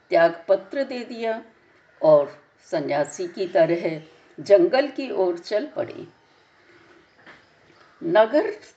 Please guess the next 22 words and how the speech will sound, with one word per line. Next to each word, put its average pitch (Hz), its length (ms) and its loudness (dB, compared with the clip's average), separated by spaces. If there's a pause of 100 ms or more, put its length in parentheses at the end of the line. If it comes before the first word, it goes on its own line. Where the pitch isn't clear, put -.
(500)
सिटी 277 260 -6
की 403 160 4
सीमा 160 400 0
पर 156 360 -6 (500)
नगर 165 400 2
रक्षक 156 420 -2 (640)
चिन 262 320 -8
सी 254 440 -6
ने 202 300 -4 (360)
उन्हें 165 280 4
रोका 156 540 -4 (500)
और 277 160 4
उनसे 285 320 -4
प्रार्थना 294 680 -2
की 156 380 -6 (440)
कि - 280 -2
आप 156 440 2 (300)
लोगों 196 400 -2
के 277 180 -6
मार्गदर्शन 160 920 0
के 254 180 -6
लिए 143 420 -6